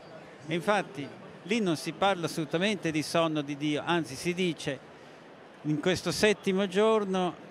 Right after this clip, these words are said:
il Signore benedice e santifica il giorno settimo, il giorno del riposo", come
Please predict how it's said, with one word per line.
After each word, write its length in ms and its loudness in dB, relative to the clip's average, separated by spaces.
il 180 0
Signore 680 4
benedice 1500 4
e 140 2
santifica 1300 2
il 260 0
giorno 560 0
settimo, 600 0
il 60 -2
giorno 360 0
del 300 -2
riposo", 760 -4
come 500 0